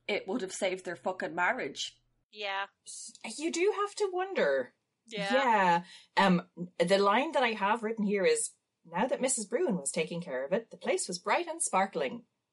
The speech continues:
Speaker 3: Like,
Speaker 1: Burn.
Speaker 3: okay. Um, I mean, like, great. <laughs> But,
Speaker 2: <laughs>
Speaker 3: uh, clearly if you can afford it on one salary, you probably could afford
Speaker 1: Could
Speaker 3: it with,
Speaker 1: afford
Speaker 3: like,
Speaker 1: it on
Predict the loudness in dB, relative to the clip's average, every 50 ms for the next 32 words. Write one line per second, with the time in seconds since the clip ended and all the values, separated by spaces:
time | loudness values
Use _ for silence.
0 | _ _ -8 -8 -8 -8 -8 _ _ _ _ -16 -14 -14 -12 -14 -14 -16 -18 -20
1 | -20 -8 -4 0 2 2 2 0 -2 -4 -10 _ _ _ _ _ -2 -2 0 0
2 | 0 2 2 4 4 4 4 2 2 0 -2 -4 -6 -8 -10 _ _ _ _ _
3 | _ _ _ -2 0 2 2 2 0 -2 -4 -4 2 2 4 4 4 2 0 -2
4 | -6 -8 _ _ _ _ _ _ _ _ _ _ 0 2 2 2 2 -2 -6 -12
5 | -16 -20 _ _ _ _ _ _ _ _ _ _ _ _ -20 -6 0 2 2 2
6 | 2 2 0 0 2 2 2 2 2 0 -8 -4 0 0 0 2 0 -4 -4 -4
7 | -2 2 4 4 4 4 2 -2 -4 0 0 -2 -2 -2 -14 -20 -20 -20 -20 -20
8 | _ _ 6 6 6 6 4 0 _ -2 0 2 4 4 2 2 0 -2 -4 -2
9 | 0 0 0 2 4 4 4 4 4 4 4 4 4 2 0 0 0 -2 0 -2
10 | 0 0 0 0 0 -2 -2 -2 -2 0 0 0 0 0 0 2 0 -2 0 4
11 | 4 4 6 4 2 0 -2 -2 -2 0 0 0 2 0 -2 0 -2 -4 -2 -4
12 | -8